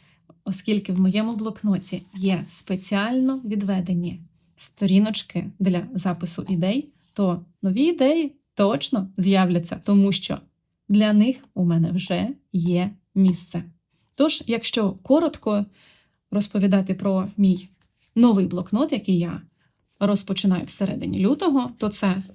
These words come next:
три розділи, м, точніше, чотири. Чотири розділи, дві закладинки з стрічками. Перший розділ — це планування, об'ємне планування на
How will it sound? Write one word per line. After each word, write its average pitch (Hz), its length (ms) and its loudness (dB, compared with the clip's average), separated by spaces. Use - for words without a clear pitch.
три 330 320 2
розділи, 196 680 0
м, 208 280 6
точніше, 208 400 -2
чотири. 208 460 -2
Чотири 226 420 -2
розділи, 185 500 0
дві 226 240 4
закладинки 196 680 0
з 175 40 -8
стрічками. 196 800 -6
Перший 226 380 0
розділ — 185 400 -2
це 185 540 -2
планування, 196 880 2
об'ємне 190 840 2
планування 185 1040 2
на 185 480 -2